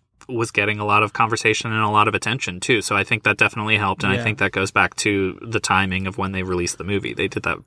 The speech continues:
Speaker 1: very smartly to
Speaker 2: Yeah.
Speaker 1: kind of capitalize on,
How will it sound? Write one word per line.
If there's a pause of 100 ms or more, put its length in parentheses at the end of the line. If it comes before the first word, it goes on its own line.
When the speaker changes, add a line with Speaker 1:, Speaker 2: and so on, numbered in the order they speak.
(360)
Speaker 1:
very (260)
smartly
to (720)
Speaker 2:
Yeah.
Speaker 1:
kind
of
capitalize
on,